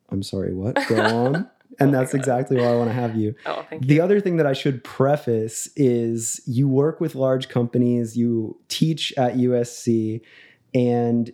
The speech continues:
Speaker 1: that's kind of an awkward thing to do a podcast with, because you have to be careful,
Speaker 2: Mm-hmm.
Speaker 1: like, your opinions, you speaking on all the things that we talk about, like, by no means do I want you to, to put words in the mouths of these large companies or these schools.
Speaker 2: Absolutely.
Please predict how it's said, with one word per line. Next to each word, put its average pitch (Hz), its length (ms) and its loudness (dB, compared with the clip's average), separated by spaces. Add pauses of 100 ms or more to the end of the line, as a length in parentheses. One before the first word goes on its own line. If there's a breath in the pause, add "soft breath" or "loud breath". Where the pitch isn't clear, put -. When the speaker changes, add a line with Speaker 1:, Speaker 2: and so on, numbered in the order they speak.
Speaker 1:
that's 135 260 -2
kind 175 220 0
of 147 60 0
an 139 80 0
awkward 123 440 -2
thing 127 140 2
to 120 80 -2
do 117 100 0
a 110 60 -2
podcast 143 640 -4
with, 120 220 -2
because 117 560 -2
you 135 100 2
have 143 120 -2
to 139 60 -10
be 127 100 -2
careful, 127 380 -2
Speaker 2:
Mm-hmm. 117 200 0
Speaker 1:
like, 120 320 -4
your 165 220 2
opinions, 135 540 0
you 143 140 -2
speaking 143 460 0
on 120 300 0
all 127 280 0
the 135 80 -6
things 127 240 0
that 113 100 -8
we 117 120 0
talk 143 340 -2
about, 110 340 0
like, 110 300 -2 (720 loud breath)
by 143 180 4
no 147 220 2
means 135 400 0
do 127 100 0
I 120 80 2
want 123 380 0
you 123 260 2
to, 110 540 -2 (400)
to - 120 -4
put 143 260 0
words 143 380 2
in 127 120 2
the 123 60 2
mouths 120 460 -2
of 113 200 -4
these 117 160 2
large 113 320 -2
companies 107 480 -2
or 104 80 -2
these 98 200 -4
schools. 95 440 -2
Speaker 2:
Absolutely. 131 680 0